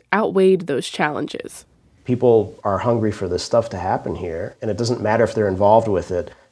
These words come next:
Speaker 2: They see those crazy people across town with their camera crew, and they're filming some,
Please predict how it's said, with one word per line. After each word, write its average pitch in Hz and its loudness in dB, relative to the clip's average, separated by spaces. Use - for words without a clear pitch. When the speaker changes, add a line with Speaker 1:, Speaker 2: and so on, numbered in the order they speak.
Speaker 2:
They 107 4
see 120 0
those 98 2
crazy 104 -2
people 110 0
across 92 0
town 120 4
with 95 0
their 90 -2
camera 123 2
crew, 95 -2
and 92 0
they're 95 0
filming 113 4
some, 98 0